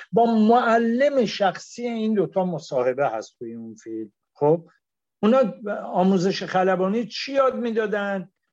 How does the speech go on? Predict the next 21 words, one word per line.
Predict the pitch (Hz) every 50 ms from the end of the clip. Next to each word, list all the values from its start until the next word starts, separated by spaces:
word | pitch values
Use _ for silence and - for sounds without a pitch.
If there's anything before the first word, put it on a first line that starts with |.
| _ _ -
هواپیماهای | - 165 151 165 156 156 160 170 160 156 156 156 160 180
از | 190 175 139 139
این | 175 160
تک | - - 156 156 135 - - 135
موتورها | 143 147 147 - 156 143 139 135 135 143 156 175 175
و | 180 170 156
کایت. | - - 160 156 151 143 117 - _ - - - _ _ _ _ _ _ _ _ _ _ _ _ _ _ _ -
<laughs> | - 143 123 131 123 107 - - - 311 277 - - - - - - - - - _ _ _ _ _ _ _ _ _ _ _ _ -
یعنی | 170 190 190 190 196 208 214 208 - - - _ _ _ _ _ _ _ _ _ _ -
یک | 262 233 165 - - - - _ _ _ _ - -
آموزش | 185 180 175 180 175 175 180 160 160 220 - -
خیلی | - - - - - - - 220 214 214 214 214 196 214 196 185
ابتدایی، | 175 165 - - _ - - 151 147 135 160 147 143 143 143 139 147 170 165 180 190 175 156 - _ _ _ _ _ _ _ _ _ _ -
اه، | 135 127 120 117 117
خلبانی. | - - 147 139 135 131 127 120 123 120 120 113 113 117
بعد | 143 202 240 220 - 170
جالب | 165 226 233 233 254 247
هم | 240 240 233 233
معلمه | 226 226 220 214 208 226 226 247 240
میپرسه، | 247 247 196 - 214 208 185 - - 208 208
میگه: | 202 196 185 214 226 208